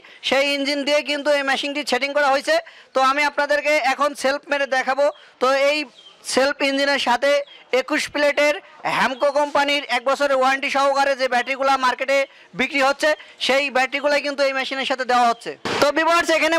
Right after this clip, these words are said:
ফলো করে দেখুন, এখানে যে ব্যাটারি দেওয়া আছে সেটি হচ্ছে Hamco কোম্পানির একুশ প্লেটের একটি ব্যাটারি। এই ব্যাটারির ছয় মাসের warranty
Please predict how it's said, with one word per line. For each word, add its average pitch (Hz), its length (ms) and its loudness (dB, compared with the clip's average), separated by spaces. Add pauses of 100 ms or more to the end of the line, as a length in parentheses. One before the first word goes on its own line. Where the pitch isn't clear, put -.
ফলো 302 220 2
করে 320 220 2
দেখুন, 339 260 0 (440)
এখানে 294 240 2 (340)
যে 285 80 4 (140)
ব্যাটারি 285 240 0 (100)
দেওয়া 269 220 2
আছে 302 180 0
সেটি 277 260 0
হচ্ছে 294 160 0 (120)
Hamco 262 280 0 (100)
কোম্পানির 294 400 2 (460)
একুশ 285 200 0 (100)
প্লেটের 285 360 2
একটি 277 220 -6
ব্যাটারি। 254 300 0 (600)
এই 269 140 2
ব্যাটারির 285 420 0
ছয় 269 200 2
মাসের 285 300 2
warranty 277 380 0